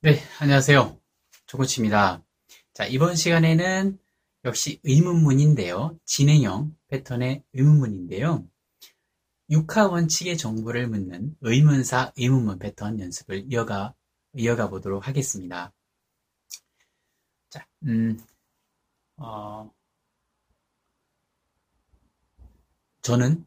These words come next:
저는, 음, <laughs> 생각하고 있어요. I am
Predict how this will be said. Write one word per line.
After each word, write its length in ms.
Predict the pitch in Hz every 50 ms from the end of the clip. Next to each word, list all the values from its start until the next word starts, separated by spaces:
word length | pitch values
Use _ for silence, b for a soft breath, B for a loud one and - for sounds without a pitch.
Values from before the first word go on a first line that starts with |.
| _ _ _
저는, 480 | - - 104 101 104 123 156 156 156 - _ _ _ _ _ _ _ _ _ -
음, 140 | 113 110 107
<laughs> 880 | 85 - - - - - - _ _ _ - - - - - - _ _ -
생각하고 600 | - - 196 190 196 196 170 165 175 165 147 110
있어요. 380 | 104 - - 95 87 85 - _ _ _ _ _
I 200 | - 104 101 98
am 260 | 101 113 143 156 156